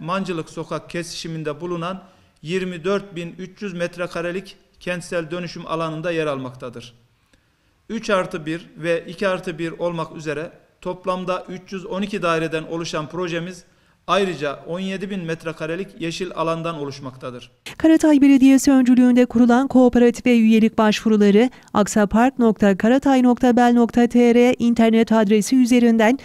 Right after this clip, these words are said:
Speaker 2: on üç on yedi Eylül tarihleri arasında alınmaya başlanacak.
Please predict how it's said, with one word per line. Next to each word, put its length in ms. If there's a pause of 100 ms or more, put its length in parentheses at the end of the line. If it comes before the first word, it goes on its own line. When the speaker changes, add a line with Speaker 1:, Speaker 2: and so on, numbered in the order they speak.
(140)
Speaker 2:
on 160
üç 200
on 140
yedi 220
Eylül 280
tarihleri 540
arasında 600
alınmaya 500
başlanacak. 840